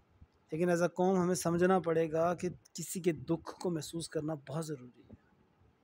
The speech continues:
मैं शायद इसलिए महसूस करता हूँ कि मैं अकेला रहता हूँ इस्लामाबाद में, मेरा आगे पीछे कोई नहीं है, इसलिए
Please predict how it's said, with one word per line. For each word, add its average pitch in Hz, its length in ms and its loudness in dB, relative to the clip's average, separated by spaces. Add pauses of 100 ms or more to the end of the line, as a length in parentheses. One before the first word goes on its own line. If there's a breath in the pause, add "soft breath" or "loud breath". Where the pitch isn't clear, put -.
(1000)
मैं 202 100 4
शायद 214 180 6
इसलिए 208 220 6
महसूस 202 320 2
करता 180 220 2
हूँ 196 100 4
कि 185 60 4
मैं 185 100 2
अकेला 180 260 2
रहता 170 220 0
हूँ 170 80 -2
इस्लामाबाद 160 400 -2
में, 165 60 -2
मेरा 156 200 0
आगे 151 120 -4
पीछे 147 220 -10
कोई 151 180 -6
नहीं 151 180 -8
है, 143 80 -12
इसलिए 147 360 -8